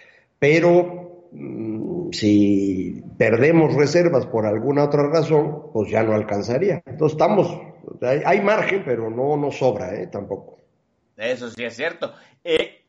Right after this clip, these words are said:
Speaker 2: a, a, pero para ir por las reservas se necesita una reforma constitucional. O sea, no está, no está así de fácil. Entonces
Speaker 1: No, no, exactamente, sí. Sí, tienes toda la
Speaker 2: Va-
Speaker 1: razón. Y, y el gobernador del Banco de México, Alejandro Díaz de León, eh, va a defender al banco hasta el último momento. Así que,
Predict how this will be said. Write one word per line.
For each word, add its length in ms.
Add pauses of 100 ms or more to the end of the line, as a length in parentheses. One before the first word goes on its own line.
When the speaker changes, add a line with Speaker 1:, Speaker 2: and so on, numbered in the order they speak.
(440)
Speaker 2:
a, 500
a, 260
pero 240
para 220
ir 120
por 140
las 120
reservas 500
se 120
necesita 600
una 180
reforma 420
constitucional. 880 (160)
O 40
sea, 140
no 140
está, 420
no 140
está 160
así 160
de 140
fácil. 440
Entonces 380
Speaker 1:
No, 220
no, 100 (160)
exactamente, 640
sí. 300
Sí, 160
tienes 240
toda 160
la 80
Speaker 2:
Va- 80
Speaker 1:
razón. 340
Y, 400
y 40
el 120
gobernador 640
del 160
Banco 300
de 120
México, 480
Alejandro 460
Díaz 260
de 80
León, 480
eh, 220
va 140
a 40
defender 480
al 140
banco 400
hasta 240
el 120
último 520
momento. 480
Así 240
que, 360